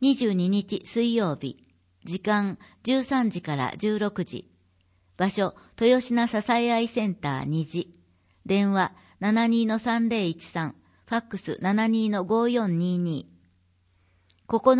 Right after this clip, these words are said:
日木曜日、二十三日木曜日。時間、十三時から十六時。場所、三里福祉センター。電話、七七の八零八零。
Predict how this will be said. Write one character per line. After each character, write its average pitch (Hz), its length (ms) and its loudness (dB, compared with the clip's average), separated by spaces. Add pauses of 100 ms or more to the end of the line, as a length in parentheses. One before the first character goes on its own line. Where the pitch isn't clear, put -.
日 254 240 2
木 214 280 0
曜 233 220 2
日、 143 240 -6 (180)
二 269 140 4
十 220 200 2
三 214 240 0
日 208 340 -2
木 196 300 0
曜 175 220 0
日。 - 260 -10 (360)
時 202 180 -4
間、 208 380 0 (200)
十 254 240 0
三 247 240 0
時 175 140 -4
か 151 120 -6
ら 147 140 -2
十 196 220 -2
六 185 300 -4
時。 - 200 -16 (640)
場 196 140 0
所、 208 260 -2 (160)
三 202 100 0
里 247 300 0
福 247 200 -4
祉 240 160 -4
セ 208 180 -4
ン 180 100 -2
タ - 380 -8 (460)
ー。 - 20 -2
電 208 240 2
話、 196 200 0 (260)
七 214 320 2
七 226 280 0
の 214 140 0
八 208 360 -6
零 226 180 -2
八 165 320 -6
零。 160 240 -6